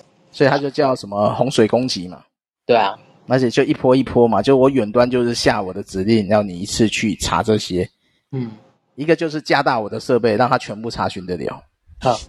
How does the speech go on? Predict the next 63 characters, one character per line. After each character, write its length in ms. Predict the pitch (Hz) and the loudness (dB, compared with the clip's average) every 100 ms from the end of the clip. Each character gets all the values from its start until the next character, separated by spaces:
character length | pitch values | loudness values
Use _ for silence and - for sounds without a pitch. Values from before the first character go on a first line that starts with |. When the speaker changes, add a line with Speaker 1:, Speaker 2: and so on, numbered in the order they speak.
| _ _ _ - - | _ _ _ -16 -6
Speaker 1:
那 100 | 117 | -4
另 180 | 135 135 | -2 0
外 160 | 131 | 0
就 140 | 123 123 | 2 0
是 680 | - 127 113 110 107 98 | 2 2 4 4 2 -2
想 200 | 113 101 | -2 -2
办 140 | 113 120 | 0 0
法 120 | 104 | 0
洗 260 | - - 98 | -2 -8 0
掉 180 | 120 | 2
这 140 | 113 113 | 2 -2
些 400 | - 107 110 113 _ _ _ _ | -2 4 4 4 _ _ _ _
不 120 | 147 | -2
明 160 | 117 107 | 0 0
来 160 | 98 | 0
源。 200 | 98 92 - _ _ _ _ | 0 -4 -10 _ _ _ _
Speaker 2:
嗯。 380 | 151 143 123 117 - _ _ | -4 -4 -6 -12 -20 _ _
Speaker 1:
但 140 | 165 | 0
是 60 | 170 | 0
洗 160 | - 113 | -6 0
掉 160 | 160 | 0
很 120 | 131 | 0
麻 160 | 107 113 | -2 -2
烦 160 | 123 110 | 0 -2
的 60 | |
原 140 | 113 120 | -2 -6
因 60 | |
是 100 | 117 | -6
因 80 | 131 | -8
为 60 | 120 | -4
它 160 | 120 | -2
来 160 | 123 107 | -2 -4
源 160 | 104 101 | -4 -4
太 180 | 113 98 | -4 -4
多， 220 | 98 92 | -8 -2
它 80 | 131 | 0
来 140 | 117 | 0
自 140 | 120 131 | -2 -2
世 180 | 131 | -2
界 160 | 113 113 | 4 2
各 200 | 107 104 | 4 0
地。 220 | - 104 - _ _ _ | 0 -8 -8 _ _ _
Speaker 2:
然 140 | 143 | 0
后 60 | 156 | 0
你 180 | 151 123 | 0 -4
必 120 | 151 | -4
须 180 | 143 151 | -2 2
把 220 | 127 110 | 4 4
这 140 | 120 | 0
些 80 | 131 | -8
东 180 | 131 127 | -8 -4
西 60 | 131 | -2
有 80 | |
点 180 | 117 110 | -2 -4
像 280 | - 135 127 | -2 -4 -2
类 160 | 131 123 | -4 -4
似， 220 | - 131 120 113 104 107 _ _ _ _ | -8 -20 -20 _ _ _ _ _ _ _
呃， 260 | 123 110 123 | -14 -14 -4
垃 180 | 165 147 | -2 -2
圾 240 | 135 147 | 0 2
信 260 | 131 147 131 | 2 -2 -6
件， 320 | 127 143 123 | -4 -2 -2
你， 160 | 123 | -6